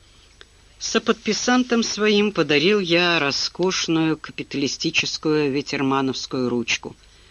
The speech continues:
Каждый тем самым в накладе не остался.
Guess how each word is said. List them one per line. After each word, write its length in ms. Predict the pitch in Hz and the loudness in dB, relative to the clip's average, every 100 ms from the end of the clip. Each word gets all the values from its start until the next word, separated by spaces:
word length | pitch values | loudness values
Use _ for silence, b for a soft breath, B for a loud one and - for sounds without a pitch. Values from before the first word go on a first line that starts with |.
| b b | b b
Каждый 420 | 160 180 165 143 | -2 0 -2 -2
тем 180 | 123 117 | -2 -4
самым 460 | - 139 143 139 - | 0 0 0 -2 -4
в 120 | 131 | -2
накладе 440 | 127 120 123 123 | -2 -2 -4 -2
не 120 | 120 117 | -2 -2
остался. 500 | - 104 - - | -6 -12 -10 -10